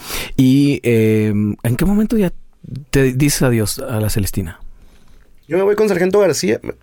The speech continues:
Speaker 2: Bueno, hicimos el concierto Salón Victoria, Gua-, eh, Guadalajara Mar junto con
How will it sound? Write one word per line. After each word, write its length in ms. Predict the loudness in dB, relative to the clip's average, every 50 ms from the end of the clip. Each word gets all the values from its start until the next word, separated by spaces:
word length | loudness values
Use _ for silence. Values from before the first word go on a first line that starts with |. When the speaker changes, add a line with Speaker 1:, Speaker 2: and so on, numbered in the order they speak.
| _
Speaker 2:
Bueno, 300 | 0 2 2 2 0 -2 -4 -10 -20 -20 -20 -20 -18 -18 -16 -16 -16 -18 -16 -16 -16 -18 -12 -2
hicimos 500 | -2 0 2 2 2 2 2 2 0 0
el 120 | 0 0 2
concierto 920 | 2 0 0 2 2 2 2 2 0 0 2 2 4 4 2 2 0 -2 -4 -8 -14 -20 -20 -20 -20 -20 -20 -20 -20 -20 -20 -20 -20 _ -20 _ _ -20 _ _ -20 -20 -20 -20 _ -6 -2
Salón 180 | 0 2 2
Victoria, 380 | 2 2 2 2 4 4 4 4
Gua-, 200 | 4 2 2 2 0
eh, 240 | 0 0 2 0 0
Guadalajara 400 | 0 0 0 -2 -2 -2 0 0
Mar 140 | 0 -2 -2
junto 300 | -2 -4 -2 -2 -4 -2
con 1040 | 0 0 0 0 0 0 -2 -2 -2 -2 -2 -2 -2 -2 -2 -2 -2 -2 -4 -4